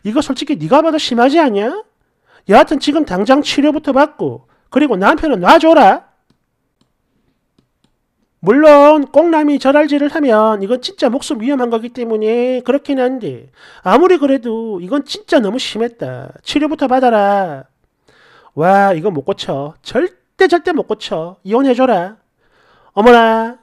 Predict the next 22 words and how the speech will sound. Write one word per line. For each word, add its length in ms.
여기서 400
남편이 460
불쌍해 420
보이는 380
건 120
이번이 300
처음이네. 920
너 100
대단하다. 760
아니, 260
근데 260
뭐라고 540
이걸 420
자랑이라고 580
올렸어? 580
쓰니? 540
아니, 300
솔직히 460
나는 320
내가 240
이해가 360
되거든. 1000